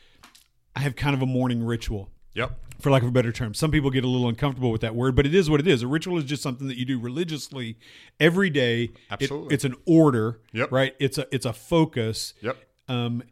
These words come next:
Speaker 1: tell me a little
Speaker 2: I
Speaker 1: about
Speaker 2: think rituals are good things.
Speaker 1: Oh, I
Speaker 2: I
Speaker 1: think
Speaker 2: think
Speaker 1: they're,
Speaker 2: a lot of
Speaker 1: I think
Speaker 2: people
Speaker 1: they're awesome.
Speaker 2: have a problem with them, but I think if you have, whether you think you do or not,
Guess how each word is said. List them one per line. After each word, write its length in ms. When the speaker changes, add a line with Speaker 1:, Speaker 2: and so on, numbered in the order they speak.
Speaker 1:
tell 120
me 100
a 40
little 160
Speaker 2:
I 40
Speaker 1:
about 220
Speaker 2:
think 80
rituals 380
are 80
good 240
things. 140
Speaker 1:
Oh, 60
I 60
Speaker 2:
I 20
Speaker 1:
think 160
Speaker 2:
think 0
Speaker 1:
they're, 160
Speaker 2:
a 20
lot 160
of 80
Speaker 1:
I 80
think 140
Speaker 2:
people 160
Speaker 1:
they're 60
awesome. 420
Speaker 2:
have 180
a 60
problem 400
with 120
them, 160
but 120
I 80
think 220
if 140
you 200
have, 420
whether 240
you 180
think 280
you 80
do 120
or 80
not, 360